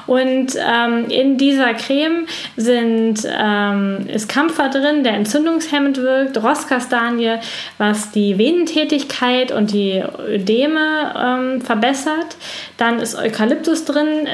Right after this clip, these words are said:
der hat keimtötende Eigenschaften und beugt sogar Fußpilz vor. Und, äh, Teebaumöl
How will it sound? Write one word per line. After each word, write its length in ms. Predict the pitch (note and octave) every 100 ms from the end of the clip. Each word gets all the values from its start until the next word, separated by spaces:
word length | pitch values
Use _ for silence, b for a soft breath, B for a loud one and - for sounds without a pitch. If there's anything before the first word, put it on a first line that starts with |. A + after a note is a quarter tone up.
| -
der 360 | G#3+ A3 A3+
hat 200 | A3+ A3
keimtötende 880 | - A3+ B3 C4+ C4 - G#3+ G3+ G3
Eigenschaften 800 | - D#4+ D#4 - B3 - - A#3
und 300 | - G#3+ G#3
beugt 260 | G#3+ G#3+ G#3+
sogar 220 | G#3 F#3+
Fußpilz 460 | F#3+ F#4 F4+ E4 -
vor. 400 | - D4+ F4 G4 B B B B
Und, 420 | C4+ C4+ C#4 C#4 B3
äh, 580 | - A#3+ A#3+ A#3 A3+ A3+
Teebaumöl 920 | D#4+ D#4+ G#3+ G3 G3 G3 A3 C4